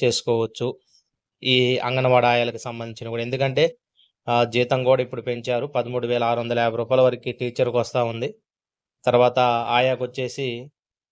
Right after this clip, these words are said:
ఆ, వారికి కూడా సుమారుగా ఎనిమిది వేలు అట్లా, ఆ,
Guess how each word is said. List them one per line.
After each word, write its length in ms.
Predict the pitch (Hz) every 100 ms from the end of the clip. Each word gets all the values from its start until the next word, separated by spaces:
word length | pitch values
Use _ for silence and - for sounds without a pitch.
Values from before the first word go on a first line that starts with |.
| _ 123
ఆ, 80 | 120 120 117 117 117 -
వారికి 380 | 82 127 127 127
కూడా 540 | 131 135 123 120 117
సుమారుగా 600 | - 131 127 127 127 139 -
ఎనిమిది 380 | - 127 123 120
వేలు 220 | 123 127
అట్లా, 480 | 123 123 123 120 147 _ _ _ _ _
ఆ, 400 | 117 117 117 113